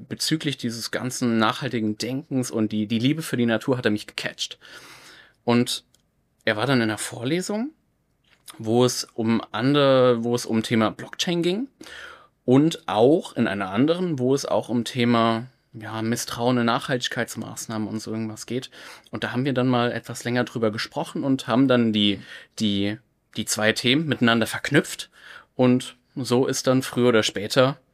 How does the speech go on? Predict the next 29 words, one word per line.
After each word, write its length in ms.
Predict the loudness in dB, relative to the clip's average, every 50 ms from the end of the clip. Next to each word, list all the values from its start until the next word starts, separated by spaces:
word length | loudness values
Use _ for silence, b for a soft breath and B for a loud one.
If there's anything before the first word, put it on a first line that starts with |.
| b b b b b b b
four 240 | b 0 0 2 2
Earth 200 | 0 -8 -8 -10
entstanden. 760 | -8 -2 -2 -2 -2 -2 -8 -8 -8 -4 -4 -6 -6 -6 -16 _ _ _ _ _ _ _ _ _ _ _ -12
Genau, 300 | -6 -4 -4 -2 -4 -4
bei 220 | -2 0 2 4
mir 180 | 6 6 4 4
persönlich, 720 | 2 0 0 2 4 6 6 6 6 6 2 -2 0 2 0
also 200 | 2 2 0 -2
du 160 | -4 -6 -8
hast 160 | -8 -10 -8
es 40 | -4
ja 100 | -4 -4
schon 180 | -2 0 0 0
gesagt, 480 | 0 0 0 0 -2 -2 -4 -6 -8 -2 0
ähm, 380 | 0 2 2 2 0 0 -4 B B B B B B B B B B B B B B 0
ähm, 520 | 2 2 2 2 2 0 0 -2 -2 -2 -2
Chemiker, 480 | 0 2 2 4 2 2 2 0 -2
promovierter 420 | -2 0 -2 0 0 0 -2 -2 -4
Chemiker, 640 | 0 2 2 2 2 0 -2 -2 0 0 0 0 -2 B B B B B B B B B 2
ähm, 380 | 4 4 4 4 4 4 2 2
auch 260 | 2 0 0 0 0
etwas 360 | -2 -2 0 2 0 0 2
in 80 | 0 0
der 100 | 0 0
Finanzbranche 1200 | -2 -4 -4 -2 -2 -2 0 0 0 -2 -2 -2 -6 -10 -10 -2 2 4 4 4 4 2 0 0
auch 180 | 0 -4 -2 -2
mal 280 | 0 0 0 0 -2
vertreten 520 | -4 -6 -8 -8 -6 -8 -8 -4 -2 -2 0
gewesen. 600 | 0 2 4 4 4 4 4 4 2 2 2